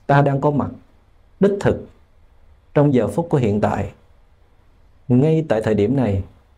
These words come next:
ngay tại nơi đây. Chúng ta không còn rong ruổi, nắm bắt những cái, à, gì mà chúng ta nghĩ rằng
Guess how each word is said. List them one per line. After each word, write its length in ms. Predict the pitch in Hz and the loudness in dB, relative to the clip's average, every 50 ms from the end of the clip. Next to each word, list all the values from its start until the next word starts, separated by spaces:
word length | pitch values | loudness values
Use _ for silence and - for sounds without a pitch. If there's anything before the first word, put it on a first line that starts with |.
| _ _ _ _ _ _ _ _ _ - | _ _ _ _ _ _ _ _ _ -4
ngay 200 | - 135 151 156 151 | 0 0 2 2 0
tại 120 | - 107 113 | 0 0 0
nơi 140 | 120 120 | 2 2
đây. 200 | 113 123 120 120 - - - - - - _ _ _ _ _ _ - _ _ _ - - _ _ _ _ - _ - _ | 0 0 -2 -6 -8 -14 -20 -20 -20 -20 _ _ _ _ _ _ -20 _ _ _ -20 -20 _ _ _ _ -20 _ -12 _
Chúng 140 | - 156 151 | -2 -2 2
ta 120 | - 139 131 | 2 0 0
không 280 | - - 139 143 127 | 2 0 0 0 2
còn 460 | 127 117 107 104 101 98 95 95 98 101 - _ _ _ - - _ - - | 2 2 2 2 0 0 -2 -2 -4 -8 -12 _ _ _ -20 -20 _ -6 -4
rong 320 | 117 113 143 143 147 135 | 0 2 2 2 2 2
ruổi, 340 | 120 107 101 113 147 180 175 - - - - - - _ _ _ _ _ _ - - _ _ _ _ _ _ - _ - | 0 0 0 0 -2 -2 -4 -10 -14 -20 -20 -20 -20 _ _ _ _ _ _ -20 -20 _ _ _ _ _ _ -12 _ 0
nắm 260 | 127 143 165 190 180 | 2 2 2 2 2
bắt 140 | 196 190 190 - - _ _ - _ _ - _ _ - _ _ - - - _ - | 0 0 -2 -6 -20 _ _ -20 _ _ -20 _ _ -20 _ _ -20 -20 -16 _ -2
những 300 | 110 110 110 117 123 123 | 0 0 2 2 0 2
cái, 520 | 143 143 139 143 147 147 151 151 147 143 | 2 0 2 2 2 0 0 0 0 0
à, 520 | 135 123 123 123 120 120 120 120 117 120 120 - | 0 0 0 0 0 -2 -4 -4 -6 -6 -6 -2
gì 440 | 127 120 117 123 120 113 107 104 101 - - - - _ _ _ _ _ _ _ _ _ - - | 0 2 4 4 4 4 2 -2 -6 -10 -14 -20 -20 _ _ _ _ _ _ _ _ _ -4 -2
mà 120 | 113 101 - | 0 0 2
chúng 180 | 131 131 147 | 2 0 2
ta 440 | 131 135 123 123 120 117 117 117 117 110 | 2 2 2 2 2 0 0 -2 -2 -2
nghĩ 200 | 107 104 113 135 | 0 0 0 0
rằng 380 | 131 120 104 101 98 98 101 | 0 0 -2 -2 -2 -2 -2